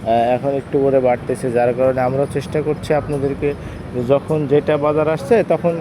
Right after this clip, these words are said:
তো সেই বাজারটা আপনাদেরকে আমরা তুলে ধরার। কারণ বাজার তো স্থায়ী না, এটা আলুর বাজার। আর এই আলুর জগৎটা এমন একটি জগৎ যেখানে কখনো কেউ কারো মত কেউ বলতে পারবে না যে আলুর বাজার উঠবে বা কমবে, যার কারণে আমরা চেষ্টা করছি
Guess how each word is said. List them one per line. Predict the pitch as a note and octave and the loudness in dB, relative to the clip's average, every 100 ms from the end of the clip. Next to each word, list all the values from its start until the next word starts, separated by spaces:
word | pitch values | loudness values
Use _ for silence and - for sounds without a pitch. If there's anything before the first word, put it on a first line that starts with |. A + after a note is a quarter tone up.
| E3 | 0
তো | E3 | 0
সেই | - E3 | 2 2
বাজারটা | D#3+ D#3+ D#3+ - C#3+ | 2 2 0 -2 -2
আপনাদেরকে | C3 C#3+ C#3 C#3 C#3 C#3 - - - | 0 0 0 0 0 0 -2 -12 -6
আমরা | A#2 B2+ C3 C3 A#2 F2+ A2 C3 | -2 0 2 2 0 -2 -6 -4
তুলে | D#3 D3+ | 2 4
ধরার। | B2 G#2+ G#2+ G#2+ | 4 2 0 2
কারণ | C3 B2+ | 2 2
বাজার | B2 C3+ D3+ D3+ - | 0 2 2 0 0
তো | D#3+ | 0
স্থায়ী | C#3 - D#3 C#3 | 0 -2 0 2
না, | B2 G#2 | 2 -2
এটা | G#2+ B2+ B2 | -2 -2 -2
আলুর | B2+ C3+ | 0 0
বাজার। | B2+ A#2+ B2+ C3+ - - - - | 2 4 2 0 -10 -14 -12 -4
আর | A#2 | -2
এই | B2 C#3 | 2 4
আলুর | C3 C#3+ C#3+ | 6 4 4
জগৎটা | D3 D#3 D#3 E3 | 4 4 4 2
এমন | D#3+ D#3+ | 4 4
একটি | D#3+ D#3+ | 2 2
জগৎ | D#3+ E3 | 2 2
যেখানে | D3+ D3+ D#3 | 2 0 -2
কখনো | D3 D3 D#3 D3 | -4 -2 -2 0
কেউ | D3+ D3+ | 0 2
কারো | C#3+ C#3 | 2 2
মত | C#3+ C3+ | 0 -2
কেউ | D3+ | 0
বলতে | C#3+ C3+ D3 | 2 2 2
পারবে | C#3 | 4
না | C#3+ | 4
যে | C#3 | 2
আলুর | C3+ C3+ | 2 4
বাজার | C3 C3 | 4 4
উঠবে | C3 C3+ B2+ | 4 0 0
বা | B2+ B2 A#2+ | 0 0 0
কমবে, | A2+ G#2+ G#2 | -4 -2 -2
যার | A#2 A#2 | -4 -2
কারণে | C#3 C#3+ | -4 -2
আমরা | C3+ C3+ C3 | -2 -2 -4
চেষ্টা | D3 E3 | -2 2
করছি | D#3 D#3+ D#3+ | 2 0 -4